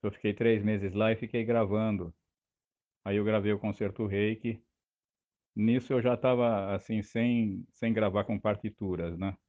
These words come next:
Eu não escrevo mais música, a não ser as letras pra, pra canções cantadas. Senão, não, não, não es-, não escrevo mais música. Isso aconteceu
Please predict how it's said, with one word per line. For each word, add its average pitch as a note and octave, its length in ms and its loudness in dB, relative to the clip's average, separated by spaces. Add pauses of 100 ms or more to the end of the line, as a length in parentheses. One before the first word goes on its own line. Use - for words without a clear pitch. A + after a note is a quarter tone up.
(160)
Eu G2+ 120 -6
não G#2 100 0
escrevo G2+ 420 -2
mais G2 240 -4
música, F#2 540 -4
a F#2+ 160 -6
não G2+ 120 -2
ser A2 140 -2
as A#2 180 0
letras A2 440 0
pra, G2 180 -2 (140)
pra G2+ 100 -4
canções G#2 420 -4
cantadas. F#2 680 -4 (1400)
Senão, G#2 460 -2
não, G#2 680 -2 (880)
não, G2 220 -6 (360)
não F#2 220 -6
es-, F2+ 140 -8
não G#2+ 180 0
escrevo G#2 520 0
mais E2+ 260 -6
música. E2 500 -14 (960)
Isso - 120 -12
aconteceu F#2+ 1080 -6